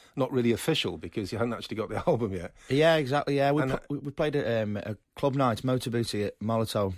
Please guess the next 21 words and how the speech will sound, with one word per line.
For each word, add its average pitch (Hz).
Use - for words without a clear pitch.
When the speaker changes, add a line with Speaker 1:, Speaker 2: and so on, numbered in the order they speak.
Speaker 2:
and, 101
um, 98
yeah, 147
it 135
was, -
I, 117
I 131
think 156
there 147
was 135
the 156
odd 127
person 143
who'd 120
seen 127
our 117
videos 117
on 107
YouTube 110
and 95
stuff, 98